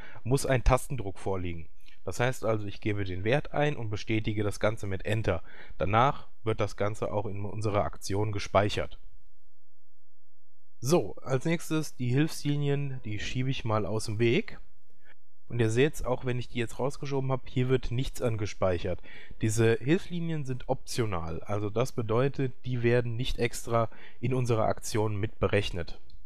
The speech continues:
So, wir ziehen jetzt einfach hier ein paar Linien.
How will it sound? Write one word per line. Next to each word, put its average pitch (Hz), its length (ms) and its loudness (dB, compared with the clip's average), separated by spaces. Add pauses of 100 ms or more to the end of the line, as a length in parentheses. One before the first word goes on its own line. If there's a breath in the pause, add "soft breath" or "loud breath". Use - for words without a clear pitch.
(2750)
So, 104 240 4
wir 87 120 2
ziehen 127 240 2
jetzt 113 180 0
einfach 110 360 2
hier 107 220 2
ein 95 180 -2 (160)
paar 104 420 4 (180)
Linien. 156 680 2